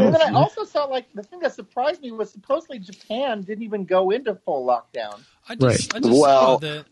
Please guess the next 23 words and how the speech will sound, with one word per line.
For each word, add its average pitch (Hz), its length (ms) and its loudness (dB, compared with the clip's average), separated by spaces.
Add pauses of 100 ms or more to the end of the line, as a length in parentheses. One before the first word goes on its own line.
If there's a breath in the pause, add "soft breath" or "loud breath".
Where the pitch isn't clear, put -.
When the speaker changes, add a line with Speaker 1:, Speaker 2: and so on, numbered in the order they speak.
(100)
Speaker 3:
they 165 120 -8
Speaker 4:
they're 185 320 4
already 165 500 2
really 139 440 -4
clean 127 440 -12
to 110 80 -10
begin 98 440 -6
with, 87 380 -14
dude. 90 120 0
Speaker 2:
Yes, 131 200 2
they 123 180 4
Speaker 1:
Like, - 140 0
Speaker 2:
are. - 40 -6
Speaker 1:
you 330 60 -4
would 330 120 -6
Speaker 4:
Those - 100 -6
Speaker 1:
think, - 100 -4
Speaker 4:
guys. 71 60 -12
Speaker 1:
though, 294 140 0
like, 262 240 -4
okay, 311 220 -8
'cause, 262 180 -8
like, 269 160 -2